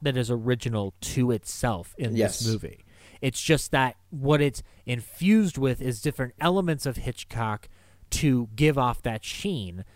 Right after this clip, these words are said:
Speaker 1: But if you were to break down the story of a,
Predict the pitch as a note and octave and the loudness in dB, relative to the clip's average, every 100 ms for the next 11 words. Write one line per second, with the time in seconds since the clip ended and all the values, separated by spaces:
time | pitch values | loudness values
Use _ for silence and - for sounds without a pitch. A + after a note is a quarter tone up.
0 | - - D3+ B2 G3+ A#3 D#3 A#2+ D#3+ E3 | -2 4 4 4 2 4 2 2 2 0
1 | - D3 C3+ C3 B2 - - C3 - - | 0 0 0 -2 -8 -14 -4 -2 -2 2
2 | D#3+ D#3+ E3 D#3 C#3+ - C#3+ C3+ C3 C#3 | 2 4 2 0 -2 -2 2 2 0 -2
3 | C3 A#2+ | -2 -2